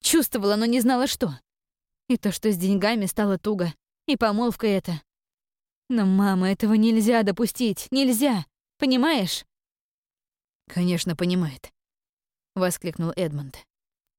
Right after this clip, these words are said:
"Поэтому и придумала весь этот план". "План?" Миранта посмотрела на мать. "Какой план? И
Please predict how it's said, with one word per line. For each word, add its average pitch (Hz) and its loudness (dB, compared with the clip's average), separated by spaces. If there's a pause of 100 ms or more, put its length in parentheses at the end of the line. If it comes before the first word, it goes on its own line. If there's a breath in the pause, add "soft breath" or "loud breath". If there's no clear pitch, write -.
(360)
"Поэтому 202 0
и 202 2
придумала 185 0
весь 175 0
этот 170 -4
план". 160 -4 (920)
"План?" 226 0 (760)
Миранта 180 -2
посмотрела 170 -4
на 175 -4
мать. 147 -10 (760)
"Какой 226 -2
план? 147 -10 (600)
И 220 0